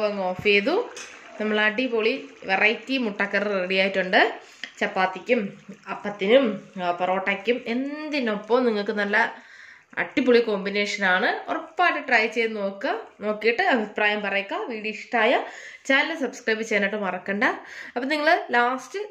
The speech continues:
കുറച്ച് നെയ്യും കൂടെ ഒന്ന് ഒഴിച്ചു കൊടുക്കുക, നെയ്യ്. ഓക്കെ, നന്നായിട്ടൊന്ന് mix ചെയ്യുക. ഞാൻ കണ്ടല്ലോ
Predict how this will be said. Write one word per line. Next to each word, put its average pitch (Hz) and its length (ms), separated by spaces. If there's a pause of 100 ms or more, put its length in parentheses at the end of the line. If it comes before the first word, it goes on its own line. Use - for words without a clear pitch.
കുറച്ച് 254 300
നെയ്യും 220 380
കൂടെ 285 160 (680)
ഒന്ന് 233 180
ഒഴിച്ചു 202 280
കൊടുക്കുക, 160 300 (3500)
നെയ്യ്. 175 320 (1300)
ഓക്കെ, 285 180 (240)
നന്നായിട്ടൊന്ന് 208 720
mix - 240
ചെയ്യുക. 180 300
ഞാൻ 208 140
കണ്ടല്ലോ 196 280